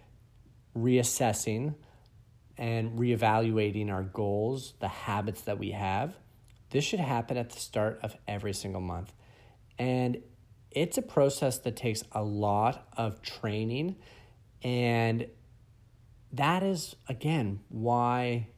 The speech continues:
coaches at Blended, why we have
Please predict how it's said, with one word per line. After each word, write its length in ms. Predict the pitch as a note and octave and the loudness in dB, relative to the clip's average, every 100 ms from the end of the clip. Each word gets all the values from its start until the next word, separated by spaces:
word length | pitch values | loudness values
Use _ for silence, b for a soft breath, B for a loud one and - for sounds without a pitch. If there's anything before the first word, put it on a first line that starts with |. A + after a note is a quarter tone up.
| - | -12
coaches 760 | - A#2 A2+ G#2+ A2 F3+ - - B B - | -2 -2 -2 -2 -2 -4 -8 -18 B B -10
at 140 | A2+ | -4
Blended, 480 | A#2 G#2+ G#2 A#2+ D3 | 0 0 2 0 -2
why 360 | C3+ A#2 A2+ A#2 | -6 0 2 2
we 240 | A#2 A#2 A#2 | 2 0 0
have 680 | A#2 A2+ G#2+ G#2 G#2+ G2+ | -2 -2 -2 0 -2 -4